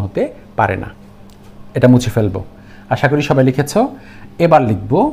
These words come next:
আবার দিয়ে লিখব, মুছে ফেললাম। আবার দেখো, আবার এটা রেখে দিয়েছি তোমাদেরকে বোঝানোর জন্য। আবার,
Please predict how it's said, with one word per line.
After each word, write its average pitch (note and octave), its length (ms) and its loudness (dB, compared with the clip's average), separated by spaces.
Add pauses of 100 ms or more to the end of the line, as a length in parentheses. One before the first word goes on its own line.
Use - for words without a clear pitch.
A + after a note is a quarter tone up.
(680)
আবার C3+ 260 4
দিয়ে C#3+ 200 6
লিখব, F#2+ 180 -4 (2000)
মুছে B2 280 -4
ফেললাম। C#3 340 0 (4000)
আবার A2 200 2 (680)
দেখো, - 260 -2 (1300)
আবার A#2 260 6 (400)
এটা C#3+ 180 2
রেখে D#3 180 2
দিয়েছি F#3+ 240 2
তোমাদেরকে D3+ 360 0
বোঝানোর B2+ 420 4
জন্য। G#2+ 220 2 (580)
আবার, A2 280 2